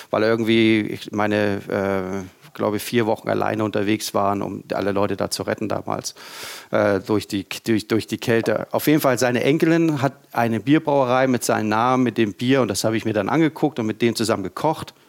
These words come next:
War übrigens, also das sieht ihr auch da drin, ich raste förmlich aus, weil es war so geil, uraltes Rezept, wirklich so mit den Nacken vom Schaf.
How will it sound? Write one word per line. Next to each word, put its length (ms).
War 280
übrigens, 760
also 220
das 140
sieht 160
ihr 120
auch 40
da 120
drin, 200
ich 180
raste 260
förmlich 440
aus, 240
weil 120
es 220
war 100
so 420
geil, 340
uraltes 720
Rezept, 540
wirklich 400
so 260
mit 380
den 180
Nacken 460
vom 440
Schaf. 500